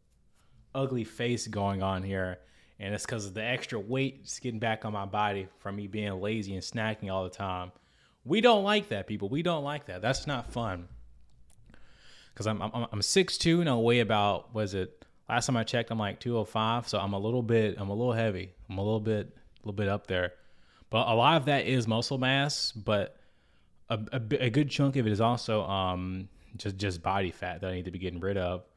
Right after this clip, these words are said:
So naturally, I, I, I like to, um, I like to squat in the gym 'cause people who aren't watching, I got one hand. So naturally, I just need, I need to be able to do something in the gym.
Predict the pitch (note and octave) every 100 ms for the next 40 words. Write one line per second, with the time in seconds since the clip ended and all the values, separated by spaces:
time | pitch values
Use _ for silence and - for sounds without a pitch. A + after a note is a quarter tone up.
0 | _ _ _ _ _ - A#2 C#3 - A2
1 | A2 G#2 A2 G#2+ A2 A2+ A#2+ - - G#2
2 | G#2 F#2+ F#2+ G2+ A#2+ - - - G#2+ A2+
3 | A2 G2+ F#2 G2 A2 G#2+ G2 F#2+ F#2 -
4 | _ _ _ _ - _ - - _ B2+
5 | A#2 B2 C#3 D3 C#3+ D#3+ D3+ _ _ _
6 | - A2+ B2+ A#2+ C3+ C#3 D#3+ E3 G2+ -
7 | _ _ _ - A#2 A#2 C3 B2+ A#2+ G#2+
8 | G#2+ A#2 - A2 A#2+ A2+ A#2 A#2 - -
9 | G2+ F#2+ - _ - _ _ - - -
10 | G2 C3 C#3 - B2+ C3+ A#2+ G2 F#2+ F2
11 | G2+ A2+ G#2 G2+